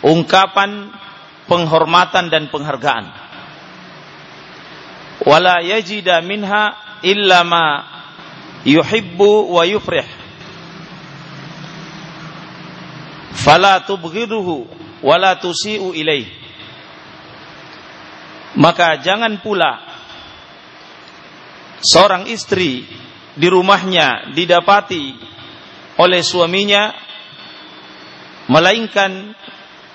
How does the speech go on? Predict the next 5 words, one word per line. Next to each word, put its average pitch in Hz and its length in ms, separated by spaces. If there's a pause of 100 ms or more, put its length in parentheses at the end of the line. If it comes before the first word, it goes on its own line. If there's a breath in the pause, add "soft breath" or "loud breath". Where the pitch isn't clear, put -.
(400)
dalam 175 320
keadaan 175 640
suami 170 560
itu 165 160
senang 170 480